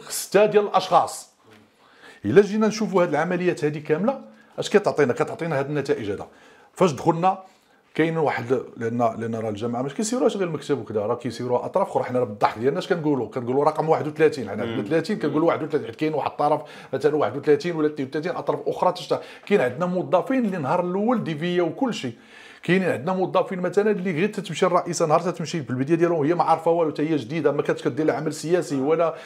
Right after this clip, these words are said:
Speaker 1: ولا انتماء. نهار كيجي اول واحد يقول لها: "المجلس على الحسابات، المجلس على الحسابات". واش واحد جاي
Speaker 2: يخوفوا.
Speaker 1: يسير
Speaker 2: آه.
Speaker 1: وغادي تبان اول، ملي كتقول المجلس على الحسابات غادي يرجع
Speaker 2: يرجع
Speaker 1: اللور،
Speaker 2: اللور.
Speaker 1: غادي يرجع
Speaker 2: آه.
Speaker 1: اللور، ما غاديش تاخذ. هذه كلها اخطاء اللي كيتحملوا فيها جميعا، كتحملوا فيها المسؤوليه.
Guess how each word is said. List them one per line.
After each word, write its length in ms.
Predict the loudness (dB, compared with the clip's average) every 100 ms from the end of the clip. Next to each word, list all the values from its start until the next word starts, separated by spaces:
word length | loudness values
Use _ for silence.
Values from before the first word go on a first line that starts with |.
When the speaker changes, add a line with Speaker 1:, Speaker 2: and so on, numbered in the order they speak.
| -16 0
Speaker 1:
ولا 160 | 2 2
انتماء. 340 | 0 -4 0
نهار 200 | 2 2
كيجي 400 | 2 -2 -2 -2 -4 -18 -4 6
اول 240 | 6 6
واحد 300 | 4 4 0
يقول 160 | -2 -2
لها: 100 | -2 -4 -20 -20 _ _ _ _ _ _ -4
"المجلس 360 | 0 0 2
على 180 | 4 4
الحسابات، 520 | 2 2 4 4 2 -4 -20 _ -6
المجلس 220 | -4 2
على 180 | 4 4
الحسابات". 440 | 2 0 2 0
واش 140 | -2 -2
واحد 140 | 2
جاي 160 | 4 4
Speaker 2:
يخوفوا. 120 | 2
Speaker 1:
يسير 340 | 2 6 6
Speaker 2:
آه. 60 | 4 -4 -4
Speaker 1:
وغادي 200 | 0 0
تبان 180 | 2 -2 4
اول، 400 | 4 4 0 -4 -4
ملي 200 | -2 0
كتقول 240 | 0 2
المجلس 260 | 0 -2 -2
على 100 | -4
الحسابات 320 | -4 -4 -2
غادي 140 | -2
يرجع 60 | 0
Speaker 2:
يرجع 180 | 0 4
Speaker 1:
اللور، 280 | 6 6 4
Speaker 2:
اللور. 240 | -2 -2
Speaker 1:
غادي 140 | 6
يرجع 180 | 6 6
Speaker 2:
آه. 40 | 2
Speaker 1:
اللور، 200 | 2 2
ما 100 | 2
غاديش 200 | 0 0
تاخذ. 280 | 0 0 -4
هذه 200 | -4 -4
كلها 380 | -2 0 0 0
اخطاء 420 | 0 2 2 0 -16 -20 -20 -10
اللي 160 | -4 -2
كيتحملوا 460 | -2 -4 -6 -4
فيها 180 | 2 2
جميعا، 460 | 2 0 2 2 0
كتحملوا 380 | -4 -8 -6
فيها 100 | -2
المسؤوليه. 380 | -4 -4 -8 -8